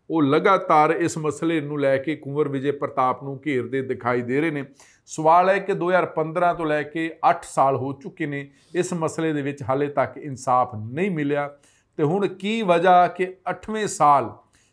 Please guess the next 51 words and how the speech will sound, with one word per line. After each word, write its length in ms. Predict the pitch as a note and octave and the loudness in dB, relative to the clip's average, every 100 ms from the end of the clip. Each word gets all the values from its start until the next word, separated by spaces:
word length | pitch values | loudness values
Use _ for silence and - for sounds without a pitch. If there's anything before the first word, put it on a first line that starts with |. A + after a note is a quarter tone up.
| _ | _
ਜਦੋਂ 220 | C3 E3+ E3 | -2 2 4
ਆਮ 180 | D#3+ | 6
ਆਦਮੀ 180 | E3 D#3+ | 4 2
ਪਾਰਟੀ 340 | D3+ C#3+ C3 C3+ | 2 2 2 -4
ਦੀ 120 | B2+ | -8
ਸਰਕਾਰ 460 | - B2 C3+ C3+ | -10 -4 0 2
ਆ, 60 | C#3+ | 0
ਕੁੰਵਰ 300 | C#3 C#3 C#3 | -2 -4 -4
ਵਿਜੇ 200 | C3+ C3+ | -4 -6
ਪ੍ਰਤਾਪ 440 | C#3 C3+ C#3+ C3 | -4 2 4 2
ਹੋਣੀ 200 | C3+ C3+ C#3 | 0 -8 -2
ਆਮ 200 | C#3 D3+ | 0 2
ਆਦਮੀ 200 | C3 B2+ | 0 -2
ਪਾਰਟੀ 400 | B2+ B2 A2 B2+ | -2 -2 -2 -8
ਦੇ 100 | B2+ | -6
ਵਿਧਾਇਕ 440 | A2+ B2+ D3+ D3+ | -4 -2 0 -2
ਨੇ, 240 | C#3+ D3 D3 _ _ _ - | -8 -10 -14 _ _ _ -8
ਤੇ 100 | D3+ | -2
ਫਿਰ 480 | F3+ G#3 D3+ - - _ | 4 4 4 -2 -12 _
ਜਿਹੜੀ 220 | B2+ F#3 | 2 4
ਪੀੜਤ 460 | G3 G3 G#3 G3+ G3+ | 4 2 2 2 2
ਧਿਰ 220 | F3+ D3 | 2 2
ਨੇ 240 | D3+ D#3 E3 - | -2 -6 -6 -4
ਉਹ 240 | F3 E3 B2 | -2 0 -2
ਕੁੰਵਰ 280 | D3 C#3+ C#3 | -4 -4 -4
ਵਿਜੇ 180 | C3+ | -4
ਪ੍ਰਤਾਪ 460 | C#3+ C3+ - C3 B2+ - | -6 -4 0 0 0 -6
ਸਿੰਘ 120 | C3+ | -8
ਹੋਣਾ 320 | A#2 C3 C3+ | -6 -6 -6
ਤੇ 400 | A#2+ B2 B2 B2+ - | -4 -4 -4 -6 -6
ਇਲਜ਼ਾਮ 480 | C3 A#2+ B2 A#2+ A#2 | -6 -2 0 -2 -6
ਕਿਉਂ 220 | B2 A#2 | -8 -8
ਲਗਾ 320 | A2+ G#2+ G#2 | -8 -6 -6
ਰਹੇ 180 | G#2+ D3+ | -4 -4
ਨੇ, 200 | C3+ C#3 C#3 _ _ _ | -6 -10 -14 _ _ _
ਜਦ 200 | C#3+ D#3+ | -2 0
ਕਿ 120 | D#3+ | 0
ਪਹਿਲਾਂ 420 | F#3+ E3+ F#3+ G3+ G3 | 2 2 4 2 0
ਸਮੁੱਚੇ 640 | - D#3 G3 F#3+ A3+ A3 | -4 -4 -6 -2 2 4
ਜਿਹੜੇ 200 | F#3+ F3+ | 2 -2
ਪੀੜਤ 560 | F3+ E3 D#3+ F3 F#3 F#3+ | -2 -4 -4 -6 -10 -6
ਧਿਰ 220 | E3+ D#3 | -4 -4
ਸੀ 180 | D#3 F3+ | -6 -6
ਜਾਂ 180 | D3+ C#3 | -4 -2
ਜਿਹੜੇ 200 | C#3+ C3+ | 0 0
ਹੋਰ 320 | B2 E3 E3 | 0 -2 0
ਲੋਕ 260 | E3+ E3 | -2 -2
ਸੀ 120 | - F3 | -6 -10
ਇਨਸਾਫ 440 | D3 C3+ C#3 C#3 | -4 2 2 0
ਚਾਹੁੰਦੇ 220 | D#3 D3 | -6 -6
ਨੇ, 200 | C3 C#3+ | -8 -12